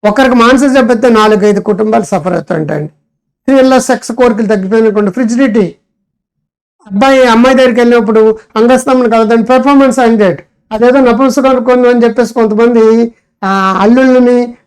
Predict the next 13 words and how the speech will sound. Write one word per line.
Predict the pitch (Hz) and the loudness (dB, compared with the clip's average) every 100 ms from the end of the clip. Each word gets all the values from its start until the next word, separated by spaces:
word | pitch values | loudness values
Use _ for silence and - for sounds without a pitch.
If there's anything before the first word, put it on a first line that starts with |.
| 233 | -2
లేకపోతే | 226 220 | 0 2
మొగ్గుల | 220 220 240 | 2 2 2
మీద | 247 240 | 2 2
బ్రాండ్ | 196 226 262 262 | 2 2 2 0
వేసేసి | 247 233 233 | 0 -2 0
అందరికి | 233 233 226 | 0 -2 0
పబ్లిసిటీ | 240 233 247 226 | 0 0 0 -2
ఇచ్చేస్తుంటారు | 233 226 214 214 185 170 | -2 -2 -2 -2 -2 -2
వాళ్ళు. | 156 - _ _ _ _ _ _ - | -4 -8 _ _ _ _ _ _ -6
అదేం | 226 247 | 0 0
కరెక్ట్ | 240 240 233 | 2 0 -2
కాదండి | 233 233 226 226 170 | -2 -2 0 0 -2
అది. | 147 | -4